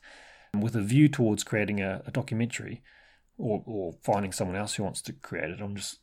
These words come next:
you know, I'm, I want it to happen, so I'm getting the ball rolling. If, if anyone out there has those kinds of skills, get in touch, 'cause I'm,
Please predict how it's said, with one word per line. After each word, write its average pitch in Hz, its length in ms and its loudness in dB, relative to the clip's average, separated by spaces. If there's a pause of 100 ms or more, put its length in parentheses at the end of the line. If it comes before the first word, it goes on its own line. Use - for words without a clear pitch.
(180)
you 107 100 -8
know, 87 100 -8 (120)
I'm, 104 80 -4 (280)
I 139 40 0
want 139 160 10
it - 100 0
to - 60 2
happen, 87 260 -2
so 85 300 -4
I'm 104 80 -6
getting 101 200 -4
the 92 60 -2
ball 104 200 0
rolling. 92 360 -2 (360)
If, 139 160 -2
if 139 160 2
anyone 127 240 8
out 113 140 0
there 110 340 -2 (140)
has 131 200 4
those 110 160 2
kinds 110 240 0
of 95 80 -4
skills, 123 500 0 (840)
get 123 140 6
in 165 80 6
touch, 139 300 6
'cause 107 160 0
I'm, 98 300 0